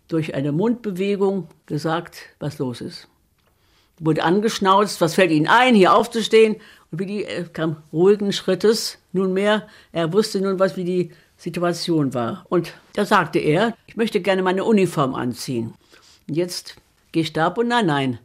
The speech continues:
das brauchen Sie nicht. Wenn das stimmt, was wir Ihnen vorzuhalten haben, werden Sie sowieso aus der Wehrmacht entlassen."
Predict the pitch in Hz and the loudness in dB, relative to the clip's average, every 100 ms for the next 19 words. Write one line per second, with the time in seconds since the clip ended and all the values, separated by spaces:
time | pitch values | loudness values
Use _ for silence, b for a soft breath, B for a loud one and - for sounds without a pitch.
0 | b b b b b b b - 208 - | b b b b b b b -6 -6 -6
1 | 165 190 208 165 156 139 127 - 143 156 | -4 -2 0 0 0 0 -4 -4 -4 -2
2 | 180 - - - - 220 220 - 147 151 | -6 -10 -14 -12 -4 -2 -4 -6 -8 -6
3 | 156 151 147 151 - 220 - 156 143 131 | -4 -2 -2 -4 -6 -8 -4 -4 -4 -8
4 | - 143 135 151 151 160 165 156 151 156 | -8 -8 -4 -4 -2 -2 -4 -4 -2 0
5 | 170 156 151 156 143 151 143 143 139 127 | 0 0 0 -4 -2 -2 -4 -6 -10 -10
6 | 127 - - | -10 -12 -18